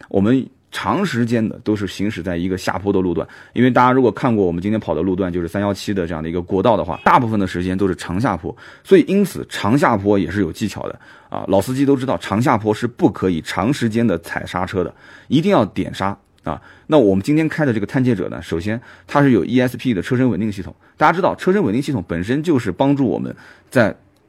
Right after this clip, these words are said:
特殊的情况下不停地点刹车，因为你长时间的踩刹车的情况下，你的刹车的这种刹车距离会变长，因为整个的刹车系统是要进行散热的。虽然现在的探界者的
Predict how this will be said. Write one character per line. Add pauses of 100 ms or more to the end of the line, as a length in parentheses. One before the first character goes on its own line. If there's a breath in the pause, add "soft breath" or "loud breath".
(160)
特
殊
的
情
况
下
不
停
地
点
刹
车， (400 loud breath)
因
为
你
长
时
间
的
踩
刹
车
的
情
况
下，
你
的
刹
车
的
这
种 (160 soft breath)
刹
车
距
离
会
变
长，
因
为
整
个
的
刹
车
系
统
是
要
进
行
散
热
的。
虽
然
现
在
的
探
界
者
的